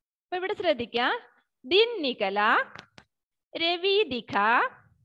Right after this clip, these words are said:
അഫ്രാസ് പി കെ, listen. അഫ്രാസ്. ദിൻ നികല, രവി ദിഖ. വികാസ് ഉഠ. ഉഡ്കർ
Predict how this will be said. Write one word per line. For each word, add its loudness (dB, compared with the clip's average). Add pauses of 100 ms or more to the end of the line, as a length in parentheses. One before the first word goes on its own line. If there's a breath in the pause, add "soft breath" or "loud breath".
(420)
അഫ്രാസ് -2
പി -4
കെ, 6
listen. 0 (420)
അഫ്രാസ്. 0 (960)
ദിൻ -6
നികല, 2 (500)
രവി 0
ദിഖ. -10 (960)
വികാസ് 2 (120)
ഉഠ. -4 (1080)
ഉഡ്കർ 2